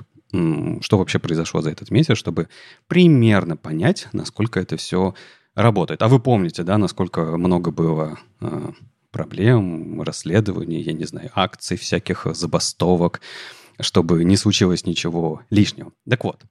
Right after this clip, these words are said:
а, сегодня поговорим про маленький кусочек, это про дефолтный браузер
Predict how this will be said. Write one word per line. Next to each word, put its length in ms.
а, 720
сегодня 280
поговорим 520
про 600
маленький 440
кусочек, 520
это 240
про 400
дефолтный 480
браузер 460